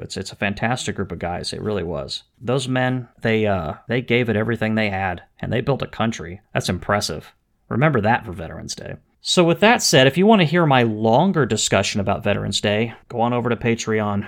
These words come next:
The link is in the description box to this podcast. Uh, but thank you for joining me on this episode of the podcast. This is episode number ten, and we're gonna talk about taxation without representation today. And I went back and I decided to pull up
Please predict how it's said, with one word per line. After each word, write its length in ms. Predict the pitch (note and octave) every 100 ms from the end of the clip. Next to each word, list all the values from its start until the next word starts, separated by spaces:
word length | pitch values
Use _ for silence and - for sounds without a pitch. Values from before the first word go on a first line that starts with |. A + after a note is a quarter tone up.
| -
The 100 | A2
link 220 | A2+ B2
is 100 | A#2
in 80 | A2
the 80 | G#2
description 540 | G#2+ - A#2 - A2
box 260 | G#2 F#2+ -
to 80 | G2
this 160 | F#2+
podcast. 680 | - F#2+ F#2+ - G2+ - - - -
Uh, 260 | A2 G#2+
but 240 | G2+ A#2+ -
thank 240 | F3+ A3+
you 80 | A3+
for 140 | D#3
joining 420 | G#2+ G2 A2 A#2 A2+
me 140 | A2
on 140 | G2+
this 180 | G#2 -
episode 320 | G#2 G#2 -
of 80 | G2+
the 60 | G2
podcast. 680 | - G#2+ G#2 G#2+ G#2 G#2
This 160 | D#3 E3
is 100 | D#3
episode 800 | C3 A2 A#2 - A2 G#2 F#2+ B2 - -
number 380 | A#2 G#2+ F#2+ -
ten, 540 | - - A2 F#2 F2+ F#2
and 180 | A2 A2+
we're 120 | D3
gonna 180 | A3 B3+
talk 360 | - - C3+ -
about 260 | A2+ G2+
taxation 720 | - A#2 A#2+ - A2+ A#2 A#2
without 340 | G2+ G2+ G#2 G2
representation 880 | G2+ G#2+ G#2 E2+ - G2+ G#2 F2
today. 380 | F2+ D#2+ C2+ - - _ B2
And 580 | A#2+ A#2+ A#2 A2+ - -
I 220 | - C3 G#3+
went 320 | A3+ G3+ -
back 480 | A2 G2 F#2+ A2 -
and 160 | A2 G#2+
I 180 | A#2 B2+
decided 600 | B2 - A#2+ A2+ G#2+ -
to 80 |
pull 340 | G2 - B2 A2+
up 240 | G#2 G#2